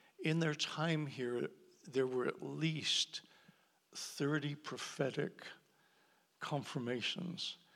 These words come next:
uh, happening in South Africa and happening here. I have never seen God speak so clearly about anything in all of our fifty-plus years of ministry. Um,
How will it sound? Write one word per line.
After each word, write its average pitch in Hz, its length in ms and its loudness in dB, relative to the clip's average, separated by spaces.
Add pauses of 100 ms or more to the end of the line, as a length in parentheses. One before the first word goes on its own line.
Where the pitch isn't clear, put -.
(640)
uh, 127 200 0
happening 135 580 2
in 143 160 4
South 139 340 2
Africa 135 340 -4
and 127 140 -6
happening 120 380 -6
here. 113 340 -8 (500)
I 143 180 4
have 156 200 6
never 139 360 2
seen 117 680 0
God 131 260 -2
speak - 520 0 (840)
so - 400 4
clearly 147 920 2
about 117 340 0
anything - 600 -4 (100)
in 117 160 -4
all 131 280 4
of 120 140 2
our 113 260 -4 (540)
fifty-plus - 840 0
years 120 300 -2
of 120 120 -4
ministry. 117 580 -4 (720)
Um, 117 400 -8